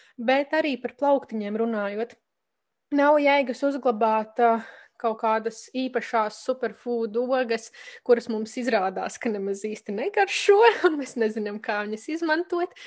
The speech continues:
vai, piemēram, bieži iekrīt ar kaut kādām mērcēm. Ā, arī,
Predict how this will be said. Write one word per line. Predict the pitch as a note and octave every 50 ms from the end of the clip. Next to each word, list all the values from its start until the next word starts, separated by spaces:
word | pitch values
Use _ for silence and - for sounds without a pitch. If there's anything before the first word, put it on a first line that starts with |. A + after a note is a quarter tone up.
| - - - - - -
vai, | - A3+ A#3+ C4 C#4
piemēram, | C4+ - C4+ C4 C4 B3+ A#3 A3+ A3 G#3+ G#3+ A3 A3
bieži | B3+ C4 B3+ A#3 G#3 A#3+ B3+
iekrīt | B3+ B3+ - A3+ G#3+ - G#3+
ar | - _
kaut | A#3 A3 A3 -
kādām | A3+ G#3 G3+ G3+ G#3 G3+ G3 G3 G3 _ _ _ _ _ _ _ _ _ _ _ _ _ - -
mērcēm. | C4+ A#3+ B3 B3+ C4 C#4 D4 D4 - - F#4+ G4 G#4 G#4+ A4 A4+ A#4 - - _ _ _ _ _ _ - - - - - _
Ā, | _ - D4+ C4 B3+ B3+ B3 A#3+ A#3+ -
arī, | B3+ C4 C4 C4